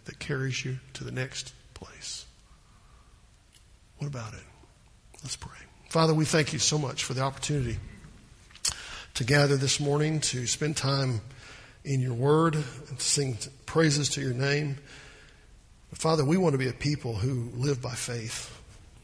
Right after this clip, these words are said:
not by sight. We want to do what Abram did. We want to do what Paul did.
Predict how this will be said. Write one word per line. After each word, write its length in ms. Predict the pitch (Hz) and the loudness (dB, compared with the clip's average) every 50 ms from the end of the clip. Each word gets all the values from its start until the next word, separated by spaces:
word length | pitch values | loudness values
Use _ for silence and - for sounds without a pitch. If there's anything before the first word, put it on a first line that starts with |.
| - - - | -20 -12 -8
not 160 | 120 117 113 | -8 -6 -6
by 100 | 120 113 | -6 -2
sight. 480 | 110 - - - 107 107 - - - - - - - - - - - - - - - - - - - - - - - - - - - - - | -2 -2 -2 -2 -6 -8 -12 -14 -16 -18 -20 -20 -20 -20 -20 -20 -20 -20 -20 -20 -20 -20 -20 -20 -20 -20 -20 -20 -20 -20 -20 -20 -20 -12 -8
We 80 | 160 180 | -4 -2
want 160 | 196 160 147 | -2 -2 -2
to 80 | 131 135 | -2 -2
do 80 | 131 | -2
what 160 | 120 107 123 | -2 -2 -2
Abram 300 | 170 123 120 120 110 104 | -4 -2 -2 -4 -4 -6
did. 260 | 104 - 104 101 101 - - - - - - - - - - - - - - - - - | -8 -10 -10 -10 -12 -14 -16 -18 -20 -20 -20 -20 -20 -20 -20 -20 -20 -20 -20 -20 -10 -6
We 100 | 156 220 | -4 -2
want 180 | 220 185 139 | 0 0 0
to 60 | - 139 | -2 -4
do 40 | - | -4
what 80 | - | -6
Paul 320 | - - - - 123 127 120 | -8 -8 -6 -4 -4 -4 -4
did. 340 | 120 113 110 107 107 - | -4 -6 -8 -10 -10 -12